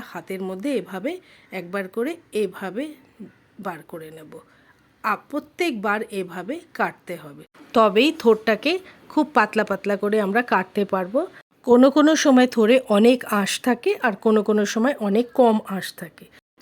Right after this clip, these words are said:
থোড় অনেকভাবেই রান্না করা যেতে পারে। আজকে আমি এটাকে নিরামিষভাবে বানাবো।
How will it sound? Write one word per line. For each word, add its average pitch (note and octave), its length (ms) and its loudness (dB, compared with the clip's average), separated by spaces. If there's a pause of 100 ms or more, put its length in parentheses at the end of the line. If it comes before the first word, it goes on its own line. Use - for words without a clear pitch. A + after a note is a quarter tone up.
(100)
থোড় C4+ 240 4 (180)
অনেকভাবেই B3 640 2
রান্না G3+ 240 0 (100)
করা G3+ 260 0
যেতে G3+ 260 -4
পারে। G3+ 180 -4 (280)
আজকে A3 240 -4 (160)
আমি A#3 140 4 (100)
এটাকে G#3 260 -8 (160)
নিরামিষভাবে G#3 760 0 (120)
বানাবো। F#3+ 340 -6